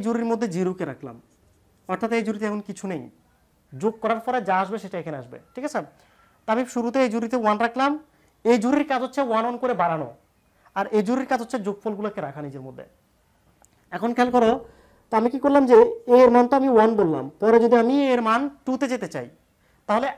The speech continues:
আগের ওয়ানের সাথে, এই ওয়ানের সাথে আরও ওয়ান যোগ করতে হবে না? কিন্তু এই ওয়ানটাকে তো আমি এ ধরছি,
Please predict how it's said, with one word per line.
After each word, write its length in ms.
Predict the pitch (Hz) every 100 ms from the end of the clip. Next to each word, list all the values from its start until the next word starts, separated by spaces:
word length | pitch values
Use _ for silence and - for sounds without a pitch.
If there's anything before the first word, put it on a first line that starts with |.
| 220
আগের 240 | 214 240
ওয়ানের 320 | 226 226 277 -
সাথে, 180 | 202 170 -
এই 160 | 220 240
ওয়ানের 280 | 214 233 240
সাথে 140 | 247 247
আরও 180 | 214 226
ওয়ান 140 | 220 214
যোগ 120 | 226 208
করতে 180 | 202
হবে 160 | 208 220
না? 100 | 247 262 _ _ _ _ -
কিন্তু 180 | 240 262 247
এই 80 | 247
ওয়ানটাকে 380 | 240 254 262 269
তো 80 | 269
আমি 140 | 254 262 202
এ 20 |
ধরছি, 300 | 190 190 -